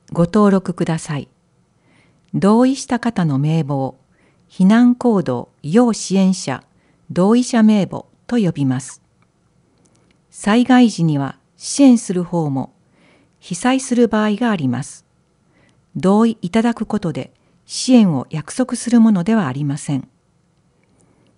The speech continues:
個人情報は避難支援に関わる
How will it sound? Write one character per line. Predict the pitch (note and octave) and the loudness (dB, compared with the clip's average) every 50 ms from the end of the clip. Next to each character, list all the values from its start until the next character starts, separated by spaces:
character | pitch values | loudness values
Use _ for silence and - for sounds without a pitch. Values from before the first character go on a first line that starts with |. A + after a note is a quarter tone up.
| _ _ | _ _
個 | - - F#3 F#3+ | -8 -6 -4 0
人 | - B3 C4 C4 B3+ | 4 6 6 8 6
情 | A#3+ C4 B3+ A#3 A3 | 6 4 2 2 0
報 | F#3 F3+ E3 D3+ C#3 | -2 -4 -4 -4 -4
は | B2+ C3 B2+ - - _ _ _ _ _ _ _ _ | -6 -8 -10 -12 -16 _ _ _ _ _ _ _ _
避 | _ - - G3 | _ -2 2 4
難 | G3+ A#3 B3+ C4+ C4+ | 6 6 8 6 6
支 | C4 - - - B3+ | 4 2 0 2 4
援 | A#3+ G#3 F3 D#3+ | 4 4 4 2
に | D3 | 0
関 | - - D3 - - E3 D#3 | -4 -8 -8 -6 -6 -4 -4
わ | D3+ | -4
る | D3 C3 - | -6 -8 -12